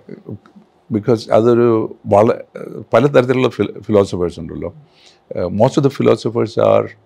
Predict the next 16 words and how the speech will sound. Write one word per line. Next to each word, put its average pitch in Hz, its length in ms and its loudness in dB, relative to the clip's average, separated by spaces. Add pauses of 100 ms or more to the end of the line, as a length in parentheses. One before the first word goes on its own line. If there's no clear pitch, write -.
(100)
very 117 220 0
difficult 107 480 -4
to 98 60 -2 (340)
read 98 240 -2
and 85 160 -4
understand. 76 480 -14 (720)
Uh, - 160 -6 (140)
great 135 240 6 (100)
ideas 120 360 4 (100)
ആണ്, 113 140 -8 (200)
പക്ഷേ 110 240 -10
ഇത്, 104 100 -8 (440)
it's 104 160 -10 (140)
very 113 180 4 (160)
intense 110 340 2 (100)
reading. 73 260 -6